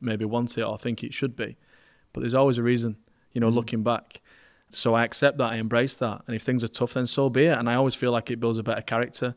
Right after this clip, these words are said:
Speaker 1: And it's just the journey, isn't it?
Speaker 2: Mm.
Speaker 1: It's all about the journey.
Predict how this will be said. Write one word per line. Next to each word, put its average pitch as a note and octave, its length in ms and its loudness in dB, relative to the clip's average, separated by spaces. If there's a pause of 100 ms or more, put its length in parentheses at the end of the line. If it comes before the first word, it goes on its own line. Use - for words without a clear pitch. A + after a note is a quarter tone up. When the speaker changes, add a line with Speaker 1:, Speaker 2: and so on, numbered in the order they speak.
(400)
Speaker 1:
And A2+ 140 -2
it's A2+ 120 -2
just - 140 -6
the C3 80 -2
journey, C3 320 2
isn't C#3 180 0
it? A2 160 -2 (120)
Speaker 2:
Mm. A#2 120 -4
Speaker 1:
It's A2+ 160 -4
all C#3 240 6
about B2+ 220 2
the B2 80 -6
journey. A2+ 380 0